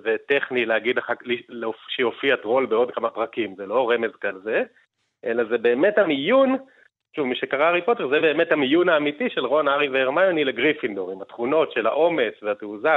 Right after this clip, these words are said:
והנחישות והחברות, ומה שיש ביניהם קורה אחר כך מתממש בתור הבדיחה הזאת שנרמזת לנו.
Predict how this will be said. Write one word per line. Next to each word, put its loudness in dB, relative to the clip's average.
והנחישות 0
והחברות, 0
ומה -2
שיש 0
ביניהם 2
קורה 2
אחר 0
כך -6
מתממש -4
בתור 0
הבדיחה 0
הזאת -4
שנרמזת -2
לנו. -16